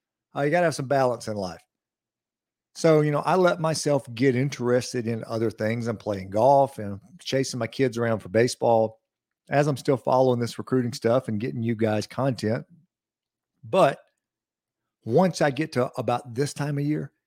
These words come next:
and, um, I'm going to some of these camps right before the season, and I'm calling kids, or I'm meeting kids, or I'm meeting coaches, or calling coaches,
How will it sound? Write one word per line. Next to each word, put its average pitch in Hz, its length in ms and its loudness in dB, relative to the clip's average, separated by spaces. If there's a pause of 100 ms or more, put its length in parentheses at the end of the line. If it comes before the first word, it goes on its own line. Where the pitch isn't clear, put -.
(760)
and, 120 460 -2
um, 110 300 0
I'm 123 160 -6
going 135 320 2
to 127 60 2
some 135 260 0
of 127 80 0
these 123 200 0
camps 131 400 -4
right 123 300 2
before 127 340 0
the 107 120 -2
season, 98 500 -6 (720)
and 123 220 0
I'm 117 80 0
calling 127 520 4
kids, 123 500 4
or 110 100 4
I'm 110 140 2
meeting 123 560 0
kids, 120 280 2
or 110 80 2
I'm 104 140 0
meeting 104 240 0
coaches, 156 500 2
or 113 60 -2
calling 156 380 2
coaches, 123 440 2